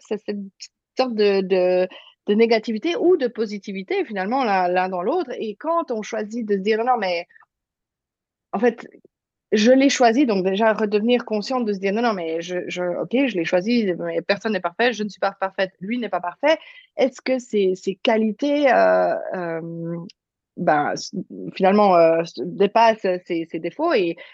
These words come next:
et m'accrocher là-dessus, en fait, voir, me focaliser beaucoup plus sur le positif que sur, sur le, sur le négatif. Et finalement aussi, en fait, cette,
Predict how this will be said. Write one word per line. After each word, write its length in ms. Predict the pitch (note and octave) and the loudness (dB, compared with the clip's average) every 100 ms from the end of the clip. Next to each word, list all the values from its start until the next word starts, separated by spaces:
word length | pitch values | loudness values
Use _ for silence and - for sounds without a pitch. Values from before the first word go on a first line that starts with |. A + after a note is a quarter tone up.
| - | -2
et 120 | G#3 | -2
m'accrocher 480 | G#3 A3 B3 A#3 C#4+ | 0 -2 -4 -4 -2
là-dessus, 260 | A#3 - | -2 0
en 100 | D4+ | -2
fait, 160 | F#3+ F3+ | -2 -4
voir, 340 | G3 A#3+ A#3+ G3 | -2 0 0 -4
me 80 | G3 | -12
focaliser 520 | A3 G#3+ A3 A3+ A3+ G3+ | -12 -8 -6 -4 -4 -4
beaucoup 220 | G3+ G#3+ | -6 -8
plus 200 | B3+ B3+ | -4 -4
sur 160 | - | -2
le 120 | G3+ F#3+ | -2 0
positif 480 | G3+ G3 - A3+ - - - - - - | -2 -2 -4 -4 -4 -20 -20 -20 -18 0
que 180 | D4+ D4+ | 4 4
sur, 320 | - A#3+ A3 - | 4 4 4 2
sur 240 | - G#3 | 2 4
le, 480 | F3+ E3+ E3+ E3 E3 | 6 6 6 4 2
sur 180 | E3+ G3 | 0 -2
le 100 | F#3 | 0
négatif. 500 | E3+ E3+ E3 D#4 E4 - - - _ _ _ _ | 0 -2 0 0 0 -4 -20 -20 _ _ _ _
Et 100 | C4 | -2
finalement 500 | C4 D4+ C#4 C#4 E4+ D4 | 0 2 4 4 4 2
aussi, 240 | B3+ E4+ | 0 -2
en 100 | D4 | 0
fait, 140 | D4 - - | -2 -4 -6
cette, 180 | A#3+ | -8